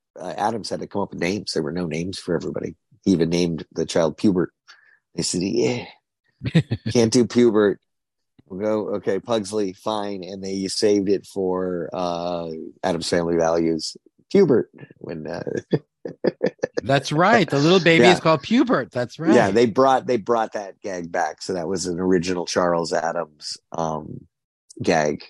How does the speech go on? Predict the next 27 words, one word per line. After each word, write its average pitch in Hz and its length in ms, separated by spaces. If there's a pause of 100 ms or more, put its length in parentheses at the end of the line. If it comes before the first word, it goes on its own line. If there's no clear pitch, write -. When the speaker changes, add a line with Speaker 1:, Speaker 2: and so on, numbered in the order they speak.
(180)
Speaker 1:
<laughs> 254 100
to - 840
name 85 180
him 78 120
Pubert. 73 420 (640)
Um, 117 440 (120)
and 131 180
so 135 340
I 123 160
thought 123 380
that 117 320 (140)
ev-, 123 280
after, 127 840
and 123 100
my 127 80
grandfather 123 560
fought 101 280
hard 101 220
for 113 80
that 101 120
role. 98 200
He 95 100
auditioned, 92 500
he 95 80
didn't 123 380
get 101 200
it. 98 220